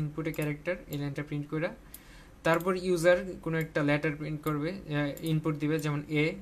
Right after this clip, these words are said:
user যদি input দেয়, তাহলে আমাদের নিচে আউটপুটটা হবে এরকম, আহ, দুইটা angular bracket, তারপর তিনটা star, মাঝখানে user যে input দিল এটা, তারপর আবার তিনটা star, তারপর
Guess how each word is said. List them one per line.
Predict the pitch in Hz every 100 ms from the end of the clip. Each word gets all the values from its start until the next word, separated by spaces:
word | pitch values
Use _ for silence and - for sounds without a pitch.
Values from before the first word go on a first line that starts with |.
| -
user | 147 143 147
যদি | 143 143
input | 135 147 139
দেয়, | 147 196 - -
তাহলে | - 175 175
আমাদের | 170 170 202
নিচে | 170 170 170
আউটপুটটা | 165 156 165 165 175
হবে | 165
এরকম, | 160 160 180
আহ, | 233 - - - - - - - 151 156 147
দুইটা | 156 165
angular | 160 151 156 151
bracket, | 147 151 170 - -
তারপর | 147 143 143
তিনটা | 143 147 147 151
star, | - 170 202
মাঝখানে | 156 143 143 160 156
user | 151 156
যে | 147 156
input | 147 151
দিল | 151 151
এটা, | 147 165 208 - - - -
তারপর | - 170 175
আবার | 170 170 160
তিনটা | 170 165 165
star, | 165 180 190 -
তারপর | 156 151 175